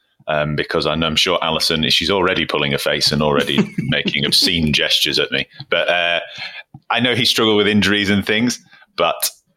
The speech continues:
he was, he was brought in off the back of, you know, playing for Bayern Munich and being one of their stars. And I just, I'd n-, I haven't watched him in a game and thought, "Wow, this guy's one of the best midfielders in the world." I've thought, "You're actually causing more problems than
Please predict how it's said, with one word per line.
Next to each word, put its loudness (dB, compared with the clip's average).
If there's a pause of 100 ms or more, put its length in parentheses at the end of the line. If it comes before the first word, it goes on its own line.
(260)
he 0
was, 2
he 0
was 2
brought 2
in 0
off -2
the -2
back -2
of, -6 (180)
you -4
know, -2
playing -2
for -4
Bayern 0
Munich -2
and -4
being -2
one 0
of 0
their 0
stars. 2
And 0
I 0
just, -4
I'd 0
n-, -2
I 0
haven't -2
watched 0
him 0
in -2
a -2
game -2
and -4
thought, 0 (440)
"Wow, 2
this -2
guy's 0
one 0
of 0
the 0
best -2
midfielders 0
in 0
the 0
world." 2 (600)
I've -2
thought, 0 (160)
"You're 2
actually 0
causing 0
more 2
problems -2
than 0